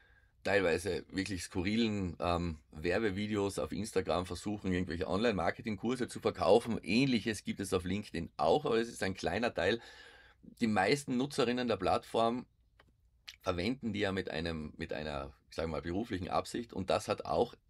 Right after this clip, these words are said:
die Auswirkung, dass die Daten auf den meisten Lebensläufen korrekt sind. Es macht relativ wenig Sinn, wenn Sie LinkedIn aktiv nutzen wollen, dort beispielsweise ein Konto unter einem falschen Namen anzulegen.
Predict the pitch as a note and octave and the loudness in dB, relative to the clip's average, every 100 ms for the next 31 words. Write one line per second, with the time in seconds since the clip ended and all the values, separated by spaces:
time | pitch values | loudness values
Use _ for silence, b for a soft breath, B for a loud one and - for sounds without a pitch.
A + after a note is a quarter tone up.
0 | _ - - E2 - F#2+ F#2+ A#2 B2 B | _ -6 2 2 2 -2 0 -4 -4 B
1 | B B B B B B B _ - G#2 | B B B B B B B _ 2 4
2 | A2+ - - - F2+ F2 A2 - A#2 D#2+ | 4 -6 -8 -6 2 4 4 4 0 0
3 | - G#2+ F2 G#2 - G2 F2 A2+ A2+ F#2 | 0 0 2 2 0 -2 0 -2 0 2
4 | F#2 F#2+ G2 F#2+ - - A2 F#2 - - | 2 0 -4 -6 -8 -6 0 0 -2 -8
5 | A#1+ - - - - E2+ E2+ - - E2 | -8 -10 -14 -16 -8 0 0 0 -2 0
6 | G2+ F#2 E2+ D#2+ E2 D2+ - G#2 A#2 G2 | 2 0 -2 -2 -2 -4 -2 0 2 0
7 | F#2 E2 F2+ F#2 D#2+ D2 - F#2+ G#2 G#2 | 0 -2 -2 -4 -6 -6 -8 -6 -6 -8
8 | - F2 F2 F2+ D#2 - D#2 - F#2+ E2+ | -6 0 0 2 -2 -2 -4 -4 -6 -2
9 | E2 F2+ F2 E2 B1+ F2+ F2+ - F2+ D#2+ | -2 0 -4 -6 -8 -6 -6 -6 -4 -4
10 | D2 E2 E2 B B B B - D#2+ F#2 | -4 -4 -6 B B B B 0 2 2
11 | E2+ D#2 E2+ G#2 A2 A#1+ F#2 A2+ G#2 G2 | 0 0 2 4 4 2 0 0 0 2
12 | G#2+ G#2+ | 2 -2